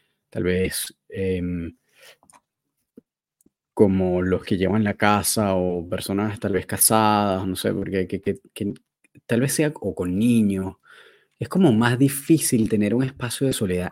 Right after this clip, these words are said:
individual absoluto, ¿no? Esto de,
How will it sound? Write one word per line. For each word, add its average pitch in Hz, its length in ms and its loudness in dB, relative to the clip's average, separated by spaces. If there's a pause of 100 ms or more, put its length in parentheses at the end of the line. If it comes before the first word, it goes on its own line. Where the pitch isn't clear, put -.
individual 95 840 -2
absoluto, 98 920 -4 (240)
¿no? 113 360 -6 (580)
Esto 113 400 2
de, 98 540 2